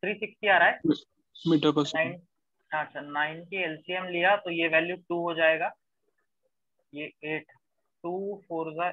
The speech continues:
Speaker 1: एट, क्रॉस multiply करो, ये हो जाएगा नाइन, थ्री सिक्सटी meter per second। ठीक। स्टैंडर्ड value होती है थ्री थर्टी, ये हमने calculated value निकाला है।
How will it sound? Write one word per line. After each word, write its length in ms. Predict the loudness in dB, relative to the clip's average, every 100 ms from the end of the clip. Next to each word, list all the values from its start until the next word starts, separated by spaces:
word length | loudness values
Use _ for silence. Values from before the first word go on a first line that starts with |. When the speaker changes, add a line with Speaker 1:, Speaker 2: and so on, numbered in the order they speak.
| -4
Speaker 1:
एट, 280 | -8 -8 _
क्रॉस 420 | _ 0 0 0 -4
multiply 520 | -4 -6 2 2 2
करो, 320 | 0 -2 -4 _ _ _ _ _ -8
ये 60 |
हो 60 | 0
जाएगा 280 | 0 2 -2
नाइन, 540 | -2 0 0 -2 -14 -20 _ _ _ _ _ _ _ _ _ _ _ _ _ _ _ _ _ -4
थ्री 160 | -4 -4
सिक्सटी 520 | -8 -14 _ -8 -6
meter 280 | -4 -2 -2
per 180 | -2 -8
second। 360 | -8 -16 -16 -20 _ _ _ _ _ _ _ _ _ _
ठीक। 100 | -20 _ _ _ _ _ _ _ _ _ _ _ _ _ _
स्टैंडर्ड 360 | 4 6 6
value 240 | 8 6 6
होती 200 | 4 0
है 80 | -2
थ्री 240 | -2 -2
थर्टी, 500 | -2 -2 -2 -4 -8 _ -6
ये 100 | -4
हमने 280 | -4 -4 -8 -10 _ _ _ _ _ _ _ _ _ _ _ 0
calculated 540 | 0 0 -2 -2 -4
value 200 | -4 -4
निकाला 320 | -6 -8 -6
है। 80 | -6